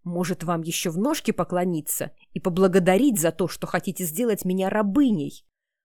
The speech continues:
прошипела я, глядя в бесстыжие сиреневые глаза, вдруг ставшие почти чёрными. «Превратить в чью-то домашнюю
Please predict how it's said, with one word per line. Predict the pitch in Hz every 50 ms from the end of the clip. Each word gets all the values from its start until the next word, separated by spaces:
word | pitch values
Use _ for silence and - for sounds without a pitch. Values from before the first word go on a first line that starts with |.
| _ _ -
прошипела | - 196 180 - - - 175 - - 180 165 160 165
я, | 170 170 214 220 208 - _ _ _ -
глядя | 160 175 180 180 185 165 180
в | 160 151
бесстыжие | 156 196 - - - - 220 165 170 185 170
сиреневые | - - 208 185 196 180 175 170 165 175 175
глаза, | 165 175 185 196 185 175 180 156 147 - _ _ _ -
вдруг | 160 160 151 190 180 165 -
ставшие | - - 214 196 - - - 175 170
почти | 165 190 175 - - - 175
чёрными. | - - - 190 165 165 160 156 147 147 151 147 _ _ _ _ _ _ _ _ _
«Превратить | - 226 220 208 190 214 226 - - 233 208 - -
в | -
чью-то | - - 196 214 220 - 185
домашнюю | 165 196 196 208 196 190 - - 196 190 202